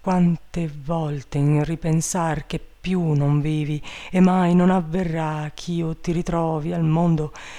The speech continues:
creder non posso. Ahi, ahi, che cosa è questa che morte s'addimanda? Giovane son, ma si consuma e perde la giovanezza mia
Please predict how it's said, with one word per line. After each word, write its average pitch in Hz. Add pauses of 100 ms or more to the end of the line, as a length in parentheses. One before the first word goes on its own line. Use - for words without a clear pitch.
(120)
creder 190
non 196 (140)
posso. 165 (760)
Ahi, 170 (300)
ahi, 147 (200)
che -
cosa 151
è 180
questa 202
che 208
morte 175
s'addimanda? 147 (1300)
Giovane 156
son, 151 (520)
ma 190
si 208
consuma 214
e 196
perde 202
la 175
giovanezza 185
mia 196